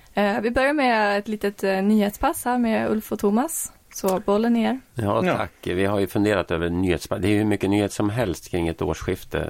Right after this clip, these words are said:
Speaker 2: Och så ska vi komma med en del tips och råd också, har vi ju tänkt. Men jag tror vi väver ihop det till ett stort sjok, liksom.
Speaker 3: Mm, det blir bra det.
Speaker 2: Och det blir stora och små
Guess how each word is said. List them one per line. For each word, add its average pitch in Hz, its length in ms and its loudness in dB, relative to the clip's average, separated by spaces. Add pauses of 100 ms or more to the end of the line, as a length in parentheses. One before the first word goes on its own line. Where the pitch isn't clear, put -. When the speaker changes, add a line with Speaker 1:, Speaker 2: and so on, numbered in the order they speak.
Speaker 2:
Och - 460 -2 (200)
så - 180 -4
ska 92 160 -4
vi 87 80 -4
komma 87 300 -2
med 85 100 -2
en 82 100 0
del 82 220 -4 (240)
tips - 360 -4
och 87 80 4
råd 156 260 2
också, - 260 -4
har 82 60 -6
vi 80 80 -2
ju 76 60 -2
tänkt. 80 540 -6
Men 85 80 -4
jag 85 60 -4
tror 101 140 -2
vi 90 160 0 (800)
väver 95 400 -2
ihop 117 340 0
det 82 100 -2
till 87 220 -4
ett - 340 -8 (540)
stort - 300 -2
sjok, - 440 -4
liksom. - 460 -8
Speaker 3:
Mm, 110 300 -2
det 110 60 -8
blir 104 140 -4
bra 98 200 -2
det. 92 160 -8
Speaker 2:
Och 101 80 -10
det 92 80 0
blir 95 140 0
stora 120 480 -2
och 120 140 -6
små 90 360 0